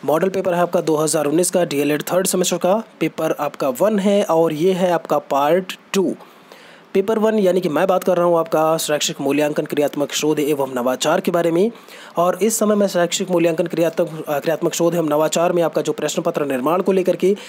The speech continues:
जो ब्लूप्रिंट वगैरह है, उत्तम परीक्षण, इन सभी के बारे में अनअकैडमी पर भी मैं पढ़ा रहा हूँ।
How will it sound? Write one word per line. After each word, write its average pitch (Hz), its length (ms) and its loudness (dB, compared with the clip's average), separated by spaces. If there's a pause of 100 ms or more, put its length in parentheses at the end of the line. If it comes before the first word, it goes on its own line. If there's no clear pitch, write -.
(260)
जो 156 120 -2
ब्लूप्रिंट 202 540 0
वगैरह 180 260 2
है, 175 160 2
उत्तम 160 260 0
परीक्षण, 160 360 -4
इन 175 60 2
सभी 170 240 -2
के 160 100 -2
बारे 147 180 0
में 160 80 2
अनअकैडमी 143 460 0
पर 139 140 -2
भी 143 120 -6
मैं 151 140 -2
पढ़ा 127 260 0
रहा 123 140 0
हूँ। 127 260 -2